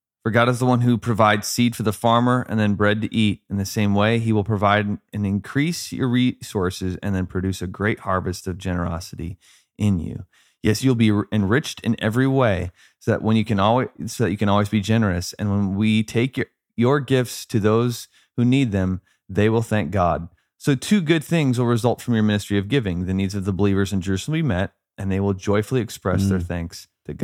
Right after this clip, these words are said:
Speaker 1: God.
Speaker 2: Which is kind of a cool thing. He's saying, by your giving, not only will you get the blessing of giving,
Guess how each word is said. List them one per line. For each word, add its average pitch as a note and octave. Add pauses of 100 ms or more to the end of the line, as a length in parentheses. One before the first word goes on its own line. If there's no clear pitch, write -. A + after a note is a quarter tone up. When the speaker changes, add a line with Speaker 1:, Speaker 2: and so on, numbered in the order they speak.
Speaker 1:
God. - (360)
Speaker 2:
Which E3+
is D3
kind F3
of D3+
a -
cool D3
thing. A2+
He's A2+
saying, A#2
by C3
your C#3
giving, A#2+
not A#2+
only C3+
will G#2
you C3
get C#3
the G#2
blessing A2+
of F#2
giving, A2